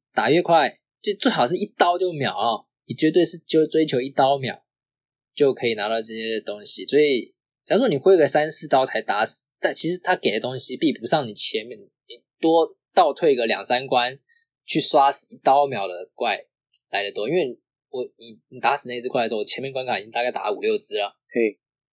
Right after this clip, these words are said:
Speaker 1: 所以其实整体换算，同一个时-，一，一定的时间换算下来，我，我在前面推低等的怪，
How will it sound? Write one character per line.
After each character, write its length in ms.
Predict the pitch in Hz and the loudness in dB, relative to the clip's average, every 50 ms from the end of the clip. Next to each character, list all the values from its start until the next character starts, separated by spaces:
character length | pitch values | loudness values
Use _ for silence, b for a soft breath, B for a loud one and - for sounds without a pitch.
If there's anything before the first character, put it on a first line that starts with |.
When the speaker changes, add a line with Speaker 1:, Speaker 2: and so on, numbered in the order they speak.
| _ _ _ _ _ _ _ _ _ _ _ - | _ _ _ _ _ _ _ _ _ _ _ -4
Speaker 1:
所 120 | - - | -2 2
以 40 | 156 | 2
其 140 | - - 143 | 4 2 2
实 100 | 139 151 156 156 147 - - _ _ _ - | 2 0 0 0 0 -2 -2 _ _ _ -4
整 140 | - 131 147 | -4 -2 -2
体 100 | 139 120 | -2 -2
换 160 | 135 139 131 | -4 -4 -4
算， 140 | 131 131 123 | -4 -6 -6
同 160 | 120 123 131 139 | -6 -6 -6 -4
一 40 | |
个 80 | 135 127 | 0 2
时-， 340 | - - - - - - - _ _ - | 2 2 4 2 0 -2 -2 _ _ -20
一， 380 | 113 117 120 131 147 - - _ _ | -18 -14 -14 -14 -14 -16 -18 _ _
一 160 | - 143 190 | -6 -6 -4
定 180 | 220 - 254 202 | 0 2 2 2
的 60 | 151 | 4
时 160 | 131 - 135 | 2 2 0
间 240 | 135 135 151 147 147 | 0 0 -2 -2 0
换 160 | - 160 143 | 0 -2 0
算 180 | 143 156 143 143 | 0 0 0 0
下 160 | 143 143 127 | 0 0 0
来， 280 | 117 101 - - - _ _ _ _ | 0 -2 -6 -6 -12 _ _ _ _
我， 300 | - 110 - - - - | -16 -16 -16 -14 -14 -8
我 60 | 101 | -4
在 80 | 117 143 | -2 -2
前 140 | 139 - 113 | -2 -2 -6
面 140 | 117 123 123 | -8 -14 -12
推 360 | - - 117 113 113 135 _ _ _ _ _ _ _ _ _ _ _ _ _ _ - | -6 -4 -4 -4 -4 -6 _ _ _ _ _ _ _ _ _ _ _ _ _ _ -10
低 160 | 127 135 147 | -8 -4 -4
等 100 | 123 101 | -4 -4
的 80 | - - | -6 -6
怪， 300 | - 110 104 95 - | -4 -2 -2 -2 -4